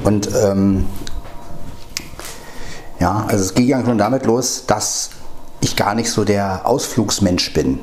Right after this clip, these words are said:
Also natürlich ha-, mache ich auch gern mal einen Ausflug, aber ich bin nicht der Typ, der, sagen wir mal, morgens im Urlaub aufsteht, um neun Uhr frühstückt, um zehn Uhr dann, äh, den ersten Tagesausflug macht und das täglich,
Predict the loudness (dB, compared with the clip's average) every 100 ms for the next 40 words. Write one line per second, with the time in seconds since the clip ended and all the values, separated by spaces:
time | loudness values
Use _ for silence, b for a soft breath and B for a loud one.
0 | -2 0 0 2 2 4 2 2 -2 0
1 | 2 2 0 0 2 2 2 2 2 0
2 | 0 -4 -4 -4 0 0 0 B B B
3 | B B B -4 0 2 2 2 0 2
4 | 2 2 2 2 2 2 2 2 2 0
5 | 0 2 2 0 0 0 0 2 2 2
6 | 0 0 2 4 4 4 0 2 2 4
7 | 2 0 2 2 2 0 0 2 2 2
8 | 2 0 2 2 2 2 2 2 0 0
9 | 0 0 0 0 0 0 2 2 2 0
10 | 0 0 2 2 4 2 2